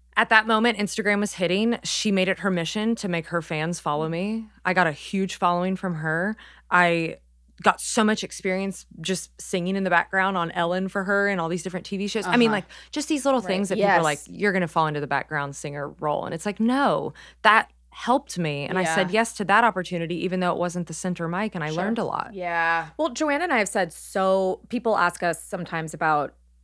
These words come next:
Speaker 3: you know, again, it hasn't been a straight line for us either.
Speaker 1: Totally.
Speaker 3: And people can assume it's overnight success. But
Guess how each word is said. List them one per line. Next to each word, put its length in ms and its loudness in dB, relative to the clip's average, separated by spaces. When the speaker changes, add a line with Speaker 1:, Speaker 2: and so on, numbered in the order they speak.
Speaker 3:
you 100 -6
know, 120 -4
again, 240 -4
it 100 -10
hasn't 300 -6
been 100 -6
a 40 -6
straight 260 -6
line 160 -8
for 160 -8
us 120 -8
either. 140 -2
Speaker 1:
Totally. 160 2
Speaker 3:
And 80 -2
people 240 0
can 140 -6
assume 340 -4
it's 140 -6
overnight 340 -6
success. 400 2
But 140 0